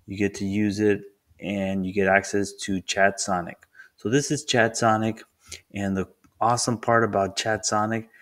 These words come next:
is that it includes the latest Google update. So you can, uh, right here it says, "Find, uh, write factual content on the latest topics, including today's news." And you can also create digital art and visual.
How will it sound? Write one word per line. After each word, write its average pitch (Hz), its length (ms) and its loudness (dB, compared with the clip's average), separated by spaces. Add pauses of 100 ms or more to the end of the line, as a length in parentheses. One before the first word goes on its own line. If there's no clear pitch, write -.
(160)
is 95 160 -6
that 95 220 2
it 98 180 2
includes 104 460 0
the 98 100 2
latest 107 460 0
Google 107 460 0
update. 98 500 -4 (340)
So - 160 -2
you 98 220 2
can, 107 340 -2
uh, 92 260 -2
right 98 160 2
here 107 140 4
it 98 80 4
says, 98 640 0 (540)
"Find, 107 360 2
uh, 92 200 2
write 101 280 2
factual 110 380 2
content 110 540 0
on 95 80 -6
the 92 100 -4
latest 104 400 -2
topics, 104 500 -2
including 101 480 -4
today's 98 520 -2
news." 98 540 -6 (500)
And 95 160 -6
you 92 80 -6
can 101 180 -8
also 113 400 0
create 107 720 -2
digital 113 440 2
art 110 340 0
and 98 140 -8
visual. 101 560 -4